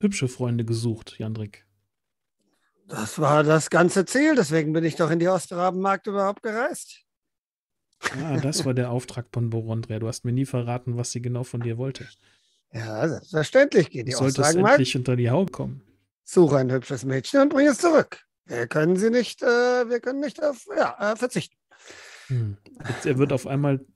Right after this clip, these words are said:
Speaker 1: also grinst zuerst über diese Aussage und wird dann, dann siehst du sein Gesicht so in, in Falten legen. Das macht Sinn.
Speaker 2: Äh, was? <laughs>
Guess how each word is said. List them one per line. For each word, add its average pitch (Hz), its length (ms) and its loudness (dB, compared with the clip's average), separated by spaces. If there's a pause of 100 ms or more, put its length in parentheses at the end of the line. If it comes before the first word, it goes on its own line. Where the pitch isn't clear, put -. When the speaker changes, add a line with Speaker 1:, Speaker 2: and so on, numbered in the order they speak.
Speaker 1:
also 123 360 -4 (1120)
grinst 180 380 0
zuerst 196 400 -2
über 160 140 -6
diese 160 220 -4
Aussage 175 440 -4
und 147 160 -4
wird 160 200 -6
dann, 139 380 -4
dann 127 140 -4
siehst 139 240 -4
du 135 40 -4
sein 127 200 -2
Gesicht 123 320 -4
so 131 160 -4
in, 123 240 -6 (100)
in 135 160 -8
Falten 147 460 -6
legen. 180 400 -6 (760)
Das - 200 -16
macht 104 320 -10
Sinn. 123 600 -10 (1700)
Speaker 2:
Äh, 254 40 -16 (180)
was? 165 360 -8
<laughs> - 800 -8